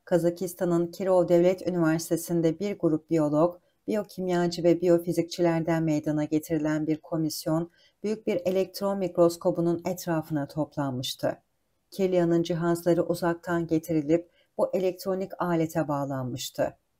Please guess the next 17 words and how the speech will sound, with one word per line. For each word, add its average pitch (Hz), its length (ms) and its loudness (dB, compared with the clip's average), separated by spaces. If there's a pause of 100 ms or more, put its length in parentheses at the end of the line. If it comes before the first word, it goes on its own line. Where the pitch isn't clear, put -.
(280)
Bir 247 140 6
zamanlar 208 500 0
yalnızca 202 560 -4
kilerboyanlar 190 800 -4
tarafından 165 640 2
görülebilen 156 680 2
bu 160 80 0
sakin 170 480 -6
yüksek 175 480 -4
frekans 165 500 -2
deşarjını 156 760 -2 (320)
şimdi 233 360 -2
bilim 202 220 -4
adamları 170 500 0
elektron 180 600 -2
mikroskobundan 160 960 -2
görüyorlardı. 139 1000 -2